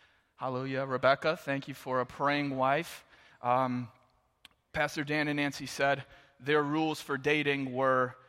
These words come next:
they, you have to marry someone that's as godly or more godly in, as you. So I'm gonna implement that in my family. I definitely won on that end of the trade. My wife is more godly than me.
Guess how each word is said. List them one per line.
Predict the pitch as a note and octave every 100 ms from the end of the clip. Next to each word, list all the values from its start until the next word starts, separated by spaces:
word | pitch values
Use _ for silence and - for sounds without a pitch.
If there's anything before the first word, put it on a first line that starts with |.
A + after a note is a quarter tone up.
| _ _
they, | C3+ C#3 - -
you | C3+
have | C#3+ -
to |
marry | C#3+ C#3 C3+
someone | - C#3 C3+ C3 B2+
that's | B2 - C3+
as | C#3+
godly | C#3 C#3+ C#3 C#3
or | C#3 B2 B2
more | B2+ C#3 C#3
godly | C3+ B2 A#2+ B2 A#2
in, | A#2 A#2+ -
as | B2 A#2
you. | C3 B2 B2
So | A#2
I'm |
gonna | B2+ A2+
implement | C3 C3 A#2+ A#2
that | C3 A#2
in |
my | A#2+ B2
family. | A2+ A2+ A#2 -
I | C3
definitely | C3+ C3+ B2+ B2 B2 A#2 - -
won | A2+ C#3+ C#3+ C3+
on | B2+ B2+
that | C3+
end | B2 B2
of |
the | B2
trade. | - B2+
My | B2+
wife | A#2+ A#2+ A#2+
is | B2
more | C3+ C3+
godly | C3 B2 B2+ B2+
than | A#2+
me. | A#2+